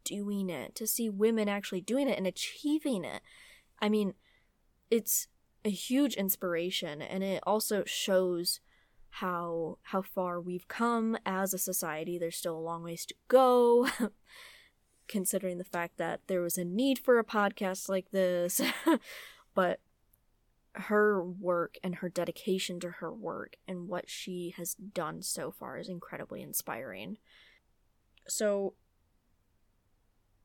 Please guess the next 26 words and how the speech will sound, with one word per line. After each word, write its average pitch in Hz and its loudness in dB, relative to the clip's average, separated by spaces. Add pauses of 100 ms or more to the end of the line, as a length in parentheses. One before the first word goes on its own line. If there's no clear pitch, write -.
she 233 -4 (260)
is 208 0
the 202 -4
publisher 196 -4
of 185 -4
Innsmouth 185 -6
Free 175 -2
Press, - -4
and 175 -8
like 170 -12
I 165 -6
said, 226 0
she's 196 -6 (460)
also 190 0
columnist 180 -2
for 185 -2
the 170 0
Washington 190 -2
Post. - -2 (480)
Um, 165 -8 (220)
and 190 0
she - 0
also 254 2
used 269 0
to 240 -2
co-edit 190 -2